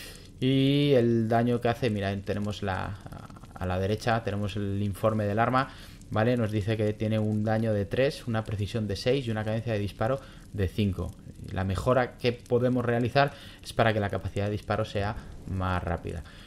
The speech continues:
En cuanto a las habilidades, pues bueno, parece que tenemos aquí las eliminaciones, eh, primitivas y está bastante bien el hecho de que, eh, nos diga a la derecha dónde, eh,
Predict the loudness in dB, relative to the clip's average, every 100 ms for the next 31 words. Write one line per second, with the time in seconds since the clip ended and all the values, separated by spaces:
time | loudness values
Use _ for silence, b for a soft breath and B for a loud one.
0 | B -2 2 4 4 4 2 2 6 6
1 | 6 6 2 -2 0 4 4 2 -2 -4
2 | -2 -2 0 0 -2 -2 -2 0 0 0
3 | 0 -2 0 -2 0 0 0 0 -2 -2
4 | -2 0 2 4 2 2 -2 2 2 2
5 | 0 2 2 2 -2 B B B B 0
6 | 2 4 4 4 4 4 2 -2 -2 0
7 | -2 -4 -6 0 2 2 -2 -4 -2 0
8 | 0 0 -2 -6 B B -6 -2 0 0
9 | 0 -2 -6 -8 -8 -8 -10